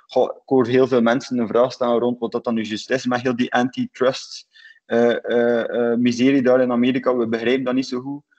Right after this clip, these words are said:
Dan denk ik van, "Ja, dat is wel super relevant dat mensen dat begrijpen." Dus ik schrijf er dan een artikel over in mensentaal en dan publiceer ik dat via Technologium. Dus dat is nog altijd zo'n beetje mijn, eh,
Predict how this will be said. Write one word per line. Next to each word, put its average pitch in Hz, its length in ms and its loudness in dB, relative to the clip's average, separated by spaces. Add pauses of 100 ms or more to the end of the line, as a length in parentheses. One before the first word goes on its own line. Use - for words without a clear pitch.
(140)
Dan 117 140 0
denk 127 140 2
ik 127 120 -2
van, 120 100 2
"Ja, 113 100 2
dat 107 100 -2
is 113 100 -2
wel 123 140 4
super 131 260 -8
relevant 117 360 -4
dat 117 80 -2
mensen 113 300 -6
dat 107 80 -4
begrijpen." 110 380 -2
Dus 107 100 -12
ik - 80 -20
schrijf 120 160 -2
er 113 80 -4
dan 117 140 0
een 113 120 -2
artikel 123 360 -4
over 135 240 -4 (380)
in 120 140 2
mensentaal 139 800 0
en 113 160 -6
dan 117 320 -4
publiceer 120 440 -6
ik 131 80 -2
dat 120 160 -4
via 117 160 -6
Technologium. 113 640 -6
Dus 104 120 -6
dat 107 100 0
is 107 80 -2
nog 113 100 -2
altijd 120 260 0
zo'n 120 120 0
beetje 110 240 0
mijn, 104 200 0
eh, 104 160 0